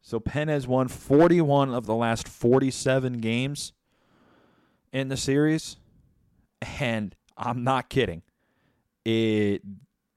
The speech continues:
I think in the last few years, Mishawaka's won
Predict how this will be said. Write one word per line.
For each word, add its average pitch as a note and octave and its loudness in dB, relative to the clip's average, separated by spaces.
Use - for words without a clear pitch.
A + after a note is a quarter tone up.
I G#2+ -4
think C#3 -4
in C#3+ -4
the C#3 2
last D3 2
few C#3+ 4
years, C3 4
Mishawaka's A#2 2
won G#2 0